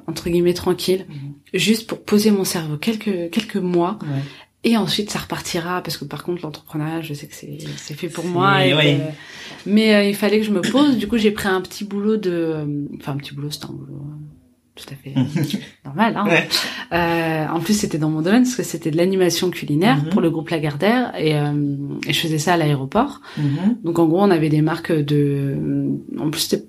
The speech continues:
Speaker 1: principalement des belles marques de,
Speaker 2: Mhm.
Speaker 1: de luxe, qui nous donnaient des produits, on devait créer des recettes, c'était quand même hyper créatif.
Speaker 2: D'accord.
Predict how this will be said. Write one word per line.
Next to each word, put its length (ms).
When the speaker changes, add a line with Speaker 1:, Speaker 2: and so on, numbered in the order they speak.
Speaker 1:
principalement 420
des 140
belles 220
marques 340
de, 320
Speaker 2:
Mhm. 100
Speaker 1:
de 100
luxe, 360
qui 360
nous 180
donnaient 280
des 100
produits, 340
on 60
devait 220
créer 260
des 140
recettes, 400
c'était 160
quand 120
même 120
hyper 320
créatif. 720
Speaker 2:
D'accord. 160